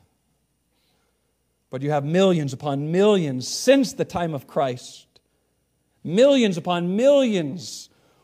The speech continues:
worldwide who have never met each other at all, who are unified in this same gospel. They were not seeking God,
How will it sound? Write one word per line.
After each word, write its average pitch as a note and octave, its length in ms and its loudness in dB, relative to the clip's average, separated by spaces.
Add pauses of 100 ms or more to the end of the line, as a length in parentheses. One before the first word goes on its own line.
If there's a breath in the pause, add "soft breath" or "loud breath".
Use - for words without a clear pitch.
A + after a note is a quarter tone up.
(120)
worldwide B3 1300 2
who F3 80 -2
have D#3+ 140 -6
never A#3 480 2
met A3 360 -2
each - 340 -6
other F3+ 240 0
at C#3 120 0
all, E3+ 580 2 (280 soft breath)
who E3+ 160 -2
are C#3+ 120 0
unified C#3+ 840 -2
in D3+ 240 -8
this C#3 240 -8
same B2 360 -10
gospel. A#2+ 840 -14 (1600)
They D3+ 140 -6
were F3 160 -4
not C3+ 220 -10
seeking C3 460 -10
God, A#2 440 -12